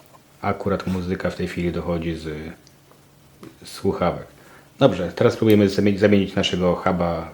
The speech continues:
w mały komputer. Podłączę po niego klawiaturę, myszkę oraz pendrive'a, żeby korzystać jako dysk zewnętrzny.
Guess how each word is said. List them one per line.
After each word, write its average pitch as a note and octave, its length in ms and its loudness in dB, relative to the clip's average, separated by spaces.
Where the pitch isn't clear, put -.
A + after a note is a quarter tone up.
w - 40 -16
mały F#2 300 4
komputer. G2 540 0
Podłączę F#2 400 -2
po F#2 100 -2
niego E2+ 300 0
klawiaturę, F#2+ 600 2
myszkę E2+ 520 -6
oraz G#2+ 460 2
pendrive'a, G2 520 6
żeby F#2 300 0
korzystać F2+ 400 -4
jako F2 220 -2
dysk F2 320 -4
zewnętrzny. E2 580 -4